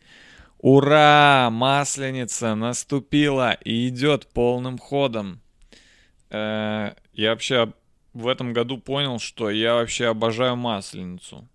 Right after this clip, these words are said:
Я вообще раньше не думал об этом, но и сейчас я осознал,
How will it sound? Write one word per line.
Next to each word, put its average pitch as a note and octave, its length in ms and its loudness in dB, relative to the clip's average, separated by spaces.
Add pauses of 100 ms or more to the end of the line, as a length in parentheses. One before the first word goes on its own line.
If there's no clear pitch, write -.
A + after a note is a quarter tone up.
(320)
Я - 80 -12
вообще G#2+ 220 -6
раньше A#2+ 320 -4
не B2 100 -8
думал A#2+ 360 -4
об A2 140 -6
этом, A#2 440 -6
но G#2+ 500 -2 (1500)
и G#2+ 280 -2
сейчас - 460 -4
я A2+ 80 2
осознал, A#2 760 -2